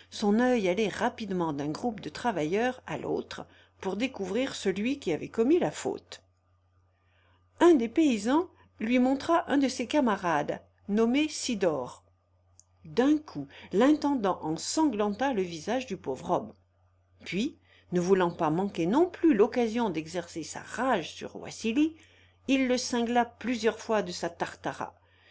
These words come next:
sous prétexte que son tas de bois n'était pas aussi grand que ceux des autres.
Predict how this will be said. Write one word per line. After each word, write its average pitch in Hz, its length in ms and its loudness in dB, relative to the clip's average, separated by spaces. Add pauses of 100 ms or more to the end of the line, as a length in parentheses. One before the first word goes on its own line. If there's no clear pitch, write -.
(100)
sous - 200 -6
prétexte 220 640 -2
que 196 100 -2
son 185 200 -6
tas 196 200 0
de 156 100 -2
bois 180 340 -2
n'était 156 240 -6
pas 190 300 -4
aussi 143 220 -10
grand 196 260 -4
que - 120 -10
ceux 180 200 -4
des 101 240 -8
autres. - 400 -8